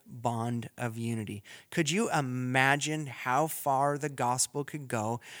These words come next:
how far reaching it could impact the lives of others, and how it could impact your relationships?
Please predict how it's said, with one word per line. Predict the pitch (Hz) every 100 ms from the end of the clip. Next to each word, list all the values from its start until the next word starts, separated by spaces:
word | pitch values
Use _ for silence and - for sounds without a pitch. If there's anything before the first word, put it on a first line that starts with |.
| -
how | - 139
far | 156 - 160 165 -
reaching | 135 147 - 156
it | 151 -
could | - 139
impact | - 147 147 151 151
the | -
lives | 139 120 117 131
of | 143 120
others, | 120 120 127 - - - - -
and | 113
how | - 139 139 131 - _ _ _ _ _ _ _ _
it | 170 -
could | - 156 - -
impact | 156 170 - 139 135 - - _
your | - 117 135 151 160 127 160 - _ -
relationships? | 127 113 113 101 - 101 - 98 - -